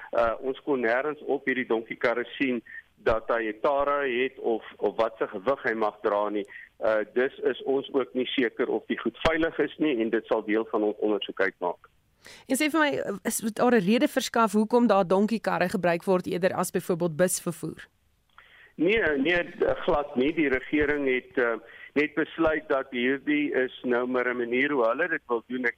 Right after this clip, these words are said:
Speaker 1: dit vat ons mense terug na die dae toe wat ons donkiekarre gebruik het en miskien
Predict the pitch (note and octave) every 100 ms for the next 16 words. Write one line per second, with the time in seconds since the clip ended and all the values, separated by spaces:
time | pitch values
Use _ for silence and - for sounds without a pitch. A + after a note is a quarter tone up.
0 | _ B2 C#3+ - C#3+ - B2+ B2+ C3 C#3+
1 | C#3+ _ E3+ E3+ - - _ _ - B2
2 | B2+ A2 A#2+ C#3+ - D#3 C3 B2+ B2 B2+
3 | C3 D#3+ - C3 C3 C3+ A#2 F#2 A2 D3+
4 | D3 C3 - A#2+ A#2+ A#2 - D#3 D3+